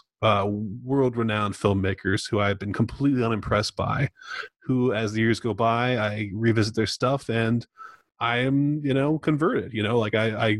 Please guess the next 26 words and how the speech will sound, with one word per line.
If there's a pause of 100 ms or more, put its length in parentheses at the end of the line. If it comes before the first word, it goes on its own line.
change
my
mind
on
'em,
and
I, (460)
I'm
gonna
give
'em
a
shot
on
this
one.
I
don't
know
anything
about
it. (880)
Uh, (580)
except
it
has